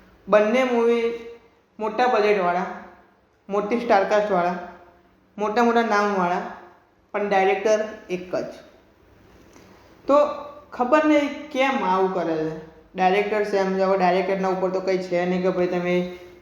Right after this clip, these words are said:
તારીખ ચેન્જ કરો કે એવું. એ તો હવે પ્રોડ્યુસરના ઉપર છે અને પ્રોડક્શન ઉપર છે. તો એક તો કોકોનટનું છે ફિરકી કરીને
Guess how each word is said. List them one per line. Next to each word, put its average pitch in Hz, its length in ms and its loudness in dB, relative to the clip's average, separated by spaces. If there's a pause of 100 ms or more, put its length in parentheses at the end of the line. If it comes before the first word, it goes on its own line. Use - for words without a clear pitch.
તારીખ 185 360 2
ચેન્જ 180 300 0
કરો 175 200 2
કે 175 100 -2
એવું. 185 220 0
એ 180 80 0
તો 180 160 0
હવે 180 180 2
પ્રોડ્યુસરના 175 560 2
ઉપર 156 260 0
છે 180 420 -2
અને 170 160 -8
પ્રોડક્શન 165 540 -2
ઉપર 160 300 0
છે. 170 300 -2 (840)
તો 233 60 2
એક 226 280 2
તો 226 80 2
કોકોનટનું 214 760 0
છે 208 200 0
ફિરકી 190 360 0
કરીને 190 360 0